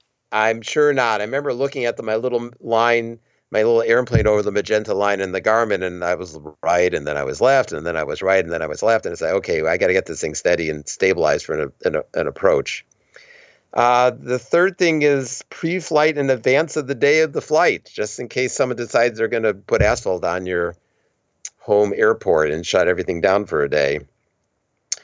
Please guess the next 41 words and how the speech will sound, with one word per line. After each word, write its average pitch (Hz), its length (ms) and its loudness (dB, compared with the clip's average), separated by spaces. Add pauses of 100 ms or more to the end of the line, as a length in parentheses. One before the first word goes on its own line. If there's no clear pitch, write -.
(440)
Uh, 101 260 2
the 107 160 0
next 139 600 -2
is 147 200 -4
I 139 140 4
would 143 220 0
advise 131 480 0
all 131 160 0
my 127 140 -4
colleagues 127 400 -6
to 117 120 -12
practice 135 540 -4
in 117 260 -8
bad 110 300 2
weather. 82 560 -2 (800)
Don't 117 260 2
just 120 240 -10
go 113 160 2
out 113 140 4
on 107 100 -2
the 101 80 -8
sunny 98 340 -6
days, 78 600 -2
'cause 85 180 -6
one 104 140 0
of 107 80 -2
these 107 160 -6
days 98 240 0
you're 101 80 -2
gonna 95 160 -4
be 87 100 -4
stuck 98 240 0
someplace, 92 400 0
you're 90 80 -2
gonna 82 200 -4
be 95 280 -4
in 92 80 2
the 92 80 2
clouds, 90 460 2
and 80 100 -4
it's - 240 -12